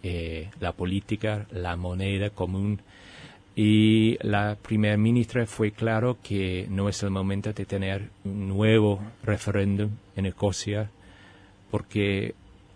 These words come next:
por un lado, no, no sería justo ofrecer un, un referéndum en este momento cuando el pueblo escocés no sabe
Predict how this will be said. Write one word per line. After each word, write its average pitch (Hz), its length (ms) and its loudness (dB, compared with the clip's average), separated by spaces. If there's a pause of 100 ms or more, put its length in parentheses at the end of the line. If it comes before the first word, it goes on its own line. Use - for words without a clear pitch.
(120)
por 113 100 4
un 117 140 4
lado, 123 260 2
no, 113 180 0 (640)
no 113 200 0
sería 117 300 4
justo 135 520 2
ofrecer 110 580 2
un, 101 320 2
un 101 160 2
referéndum 104 800 0
en 101 140 0
este 101 240 -4
momento 101 500 0 (440)
cuando 104 280 4
el 101 60 2
pueblo 110 640 0
escocés 101 760 -4 (600)
no 113 200 4
sabe 117 440 4